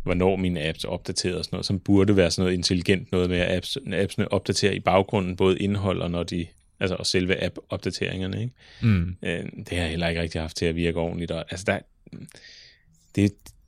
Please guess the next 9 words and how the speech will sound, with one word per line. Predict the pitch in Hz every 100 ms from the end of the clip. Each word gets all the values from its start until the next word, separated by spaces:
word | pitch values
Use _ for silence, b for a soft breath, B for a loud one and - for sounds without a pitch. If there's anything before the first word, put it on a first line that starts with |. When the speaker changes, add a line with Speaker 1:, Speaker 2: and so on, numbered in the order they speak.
| - - _ _ -
Speaker 1:
det, | 107 107 -
det | 107
er | 110
som | 117 123
om, | 113 107
at, | 101 - -
at, | 95 - -
øhm, | 92 87 87 85 87 - _ _ _ _ _ _ _ _ _ _ _ _
ja, | -